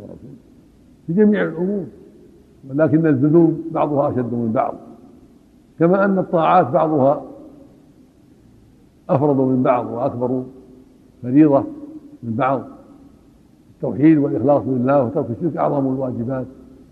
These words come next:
ثم الصلاة بعد ذلك أعظم الفرائض بعد التوحيد،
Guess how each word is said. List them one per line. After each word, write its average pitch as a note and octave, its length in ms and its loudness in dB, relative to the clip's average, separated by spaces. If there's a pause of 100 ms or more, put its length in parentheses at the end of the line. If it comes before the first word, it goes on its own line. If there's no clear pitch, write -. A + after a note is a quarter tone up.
(300)
ثم D3+ 160 -2
الصلاة D#3 380 4
بعد B2+ 240 2
ذلك C3 420 4 (120)
أعظم C3+ 400 -2 (500)
الفرائض C3+ 520 0
بعد B2 200 -4
التوحيد، B2 600 -4